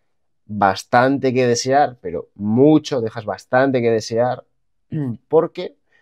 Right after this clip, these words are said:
de repente, casualmente, están hablando de que había perdido el Barcelona y salta, "Messi, Messi, Messi".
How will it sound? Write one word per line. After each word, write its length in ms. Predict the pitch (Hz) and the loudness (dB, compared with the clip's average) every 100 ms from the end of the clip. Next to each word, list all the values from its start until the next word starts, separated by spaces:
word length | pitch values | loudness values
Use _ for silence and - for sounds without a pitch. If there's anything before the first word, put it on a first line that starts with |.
| _ | _
de 160 | 120 131 | 0 2
repente, 680 | 135 127 220 240 254 247 - _ _ - | 2 2 2 0 -4 -6 -10 _ _ -10
casualmente, 880 | 120 123 170 175 185 180 180 - 123 | -8 -4 -2 -2 -4 -6 -8 -6 -8
están 280 | 123 156 | -4 -2
hablando 380 | 170 147 117 104 | 0 2 0 -2
de 120 | 107 107 | -4 -2
que 60 | |
había 180 | 104 131 | 0 0
perdido 300 | 123 135 143 | -2 -2 0
el 60 | 156 | 0
Barcelona 560 | 165 - 175 196 214 - _ _ _ _ - | -2 -4 -4 -4 -6 -16 _ _ _ _ -18
y 80 | |
salta, 560 | 113 98 95 95 85 76 _ _ _ - | -8 -6 -4 -6 -6 -8 _ _ _ -8
"Messi, 340 | - - 135 139 | -6 -6 -10 -8
Messi, 300 | 214 - - | -8 -8 -6
Messi". 340 | 233 214 123 | -4 -4 -10